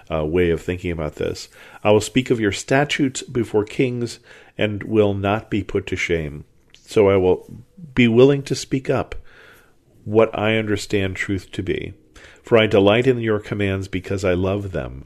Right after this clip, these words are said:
I reach out for your commands, which I love, that I may med-, meditate on your decrees." That I don't just love God, that I don't just, am not just obedient to what God wants me to do, but I love what God wants me to do.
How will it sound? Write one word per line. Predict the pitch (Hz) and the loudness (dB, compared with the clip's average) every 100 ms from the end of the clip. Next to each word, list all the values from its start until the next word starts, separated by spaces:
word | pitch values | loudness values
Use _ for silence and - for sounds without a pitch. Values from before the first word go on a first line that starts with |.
| - | -6
I | |
reach | 92 98 - | -2 -2 2
out | 98 92 | 0 0
for | - | -4
your | 98 90 | -2 -2
commands, | 87 90 87 85 85 | -4 -6 -4 -6 -6
which | 87 - | -6 -4
I | 80 | -4
love, | 80 98 101 98 98 - - _ | -2 0 2 2 -4 -20 -20 _
that | 101 | -2
I | 95 | 0
may | 90 87 | -2 -2
med-, | 87 87 - | -4 -6 -4
meditate | 104 101 101 98 90 | 0 0 2 -2 0
on | 92 | -4
your | 92 85 | -4 -6
decrees." | 95 - 90 92 90 - - - - - | -8 -8 -6 -6 -8 -14 -20 -20 -20 -6
That | - 113 | 2 4
I | |
don't | 113 143 156 | 4 0 -4
just | 135 131 123 - | 2 2 2 -2
love | 110 101 87 | -2 -2 -2
God, | - 85 82 82 82 | -4 -2 -2 -6 -2
that | 87 | -2
I | |
don't | 87 - 120 123 | -2 0 0 0
just, | - 101 - - _ | -4 -4 -6 -20 _
am | 87 92 - _ | -4 -4 -14 _
not | 101 107 | -4 -2
just | - 110 | -2 -2
obedient | 104 98 110 117 117 104 - | 0 0 0 2 4 2 2
to | 107 | 0
what | 101 95 | 0 2
God | 98 90 87 | 0 0 -2
wants | 98 95 95 - | -2 -4 -4 -6
me | 92 | -4
to | 87 | -2
do, | 87 80 78 - - - _ - | -2 -2 -4 -8 -20 -20 _ -2
but | 107 | 2
I | 98 | 2
love | 101 120 139 117 | 0 2 2 2
what | 90 82 | 0 0
God | 87 87 | -2 -2
wants | 82 87 87 - | -2 -4 -4 -8
me | 95 | -6
to | 90 | -6
do. | 90 76 - | -6 -6 -8